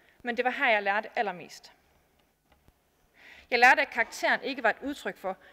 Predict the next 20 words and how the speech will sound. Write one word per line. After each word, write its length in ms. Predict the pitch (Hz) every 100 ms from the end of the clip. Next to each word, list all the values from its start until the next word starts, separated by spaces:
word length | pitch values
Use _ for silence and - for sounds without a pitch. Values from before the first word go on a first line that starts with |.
| -
hvad 120 | 226
jeg 140 | 220
havde 240 | 220 196 185
lært 400 | 208 240 160 - -
eller 140 | - -
ikke 180 | 262 214
lært. 340 | 160 95 - _ _ _ _ _ _ _ - - -
Den 100 | 226
var 80 | 220
et 60 |
udtryk 340 | 294 302 254 -
for, 240 | 233 -
om 100 | 202
jeg 80 | 196
havde 140 | 196
ramt 160 | 180 175
indenfor 520 | 262 269 311 - 208 208 -
og 80 | -
opfyldt 380 | - - 202
læringsmålene. 640 | 196 214 220 - 156 160